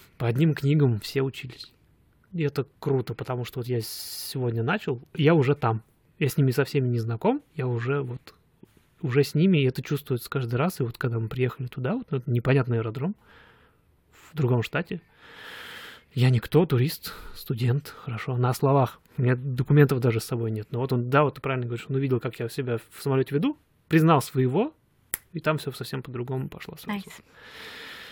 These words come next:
Speaker 1: И это очень, конечно,
Speaker 2: Я,
Speaker 1: да.
Speaker 2: я очень этому рада, и от этого ещё спокойнее доверять тебя вот этому комьюнити. Why not?
Speaker 1: Я в надёжных руках.
Speaker 2: Да.
Speaker 1: Это да,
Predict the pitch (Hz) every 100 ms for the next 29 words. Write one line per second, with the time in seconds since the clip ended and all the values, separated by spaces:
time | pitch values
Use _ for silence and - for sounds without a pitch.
0 | - _ - 131 151 139 139 131 - 127
1 | 120 - 117 113 - - 214 202 - 196
2 | 190 196 - 185 - 180 185 220 220 165
3 | - 175 175 170 160 160 202 - 170 165
4 | 160 165 180 - 220 - 214 196 160 170
5 | 165 175 160 - - 160 202 254 - 170
6 | - - 185 - 214 202 190 - 165 156
7 | 151 151 - - 175 _ _ _ _ _
8 | - - - - 208 190 196 - _ _
9 | - 113 123 139 147 151 143 143 143 -
10 | 143 131 - - 196 - - 143 143 120
11 | 117